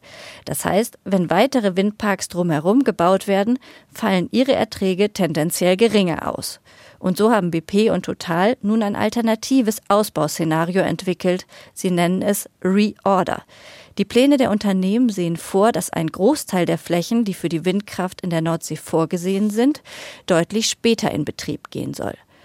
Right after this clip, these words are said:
Stövesand und seine Kollegen sollten ausrechnen, wie sich das auswirkt.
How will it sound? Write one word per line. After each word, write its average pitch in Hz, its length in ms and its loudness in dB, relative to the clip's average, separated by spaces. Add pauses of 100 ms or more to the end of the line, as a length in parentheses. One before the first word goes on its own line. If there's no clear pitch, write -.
(280)
Stövesand 208 720 2
und 190 100 -2
seine 170 260 0
Kollegen 180 540 0
sollten 175 360 0
ausrechnen, 202 800 0
wie 190 200 -2
sich 190 180 -2
das 247 240 -4
auswirkt. - 680 -4